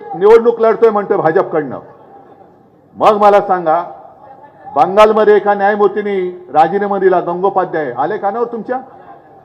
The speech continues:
आलंय ना? अरे हो की नाही? नाही, नसेल तर नाही सांगा, मी सांगतो. बंगालमध्ये आता निवडणुकीच्या तोंडावरती एक ते गंगोपाध्याय म्हणून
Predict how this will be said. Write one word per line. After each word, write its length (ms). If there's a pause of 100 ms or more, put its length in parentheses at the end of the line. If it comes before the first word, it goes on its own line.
(160)
आलंय 240
ना? 160 (840)
अरे 120
हो 120
की 140
नाही? 200 (960)
नाही, 140
नसेल 300
तर 60
नाही 200
सांगा, 240
मी 100
सांगतो. 520 (720)
बंगालमध्ये 880 (440)
आता 300
निवडणुकीच्या 600
तोंडावरती 880 (340)
एक 180
ते 80
गंगोपाध्याय 640
म्हणून 320